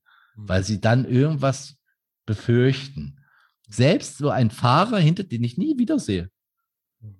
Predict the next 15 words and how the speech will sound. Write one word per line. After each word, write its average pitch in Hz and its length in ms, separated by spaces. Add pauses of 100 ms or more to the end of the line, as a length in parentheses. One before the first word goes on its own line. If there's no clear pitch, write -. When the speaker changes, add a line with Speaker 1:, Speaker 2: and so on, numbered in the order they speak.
Speaker 2:
Ich 120 140
weiß 131 200
nicht, 127 140
wer 98 120
das 90 200
ist, 214 240
ich 98 180
weiß 98 220
nicht, 92 160
wie 87 100
der 85 220
heißt. 202 480 (180)
Und 117 140
ich, - 400
ich, - 160